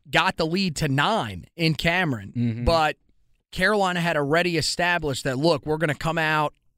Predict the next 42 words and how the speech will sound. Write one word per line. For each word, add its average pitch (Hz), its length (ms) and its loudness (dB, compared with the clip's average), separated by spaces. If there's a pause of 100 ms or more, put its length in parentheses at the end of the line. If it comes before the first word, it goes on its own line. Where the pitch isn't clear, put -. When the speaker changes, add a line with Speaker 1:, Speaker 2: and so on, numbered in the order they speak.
(140)
Speaker 1:
and 139 680 0 (260)
we're, 156 200 2
we're, 143 260 -4 (460)
we're 147 140 -2
bringing 196 340 2
the 170 60 -2
fight 196 340 0
to 160 120 0
you. 175 300 -2 (720)
And 156 280 0
that's, 214 520 0
that's 196 280 2
my 190 180 0
thing 180 280 -2
in 151 100 0
this 151 220 -2
game 131 280 -2
because 123 420 0
you 202 160 2
know 190 420 2
that 135 180 -4
Duke 170 300 0
is 135 120 -2
gonna 151 160 0
be 135 120 0
motivated. 113 640 -2 (480)
Um, 120 420 -2
there's, 151 260 2
there's 147 300 -2
no, 160 640 0
there's 156 260 0
no 170 180 2
doubt 160 300 2
about 135 280 -4
that 135 240 -2
one. 110 200 -10
This 156 340 2
is 151 160 2
probably 165 580 0
one 156 240 0
of 151 120 -4
the 143 560 0